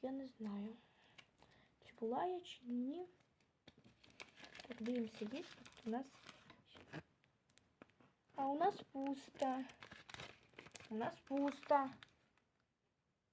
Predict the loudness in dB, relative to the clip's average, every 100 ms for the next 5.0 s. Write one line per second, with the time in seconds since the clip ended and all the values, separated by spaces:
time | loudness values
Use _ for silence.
0 | _ _ _ _ -20 -20 -20 -20 -20 _
1 | _ -20 -20 _ _ -2 2 6 6 6
2 | 4 0 0 0 -2 -2 -6 -10 _ _
3 | -20 _ _ 0 4 4 4 -2 0 2
4 | 2 2 4 4 4 4 4 4 0